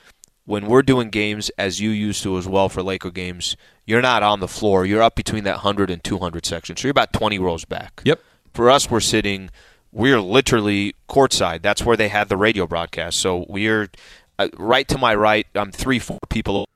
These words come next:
Speaker 1: from Darvin Ham, and, and you get to see things that you don't typically get to see. So, uh, and I'll get into that in, in,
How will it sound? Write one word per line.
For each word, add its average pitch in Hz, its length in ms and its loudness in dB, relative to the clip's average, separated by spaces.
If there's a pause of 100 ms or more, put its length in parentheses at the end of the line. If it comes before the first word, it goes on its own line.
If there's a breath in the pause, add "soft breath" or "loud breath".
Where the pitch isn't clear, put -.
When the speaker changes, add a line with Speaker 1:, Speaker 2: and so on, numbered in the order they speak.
(100)
Speaker 1:
from 92 120 -12
Darvin 87 340 0
Ham, 82 300 -10 (100)
and, 95 240 -12
and 92 300 -14
you 107 140 -2
get 117 200 0
to 110 80 -2
see 127 260 2
things 113 320 -4
that - 120 -4
you 101 80 -8
don't 104 320 -2
typically 107 400 -4
get 95 200 -4
to 87 60 -12
see. 82 320 -8 (480 loud breath)
So, 104 560 4
uh, 110 200 4
and 120 120 2
I'll 120 120 4
get 139 180 4
into 127 220 0
that 107 260 4
in, 98 220 -14
in, 107 180 -6